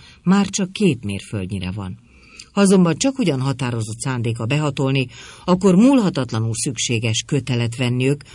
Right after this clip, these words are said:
amit a lovag majd derekára köt, s azon bocsátkozik a mélybe.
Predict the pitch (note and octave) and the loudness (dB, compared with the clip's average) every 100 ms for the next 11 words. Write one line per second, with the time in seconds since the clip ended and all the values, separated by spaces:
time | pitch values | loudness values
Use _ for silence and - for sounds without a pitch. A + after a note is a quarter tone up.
0 | - - D#3+ D#3+ B2 F#3+ G3+ F#3 C#3 A#2+ | -18 -4 0 0 2 2 4 2 0 -2
1 | C3 C#3+ C3+ C#3+ C3 C3 B2 F3+ F3+ - | 0 0 -2 -2 -2 -2 0 0 0 -8
2 | - - - G#3+ F3+ A2 G#2+ G#2+ G2 F#2 | -18 -14 -4 -2 0 -2 -4 -6 -6 -6
3 | A#2 A2 G#2+ G2 G2+ F2+ - - - | -6 -8 -6 -6 -6 -8 -12 -18 -20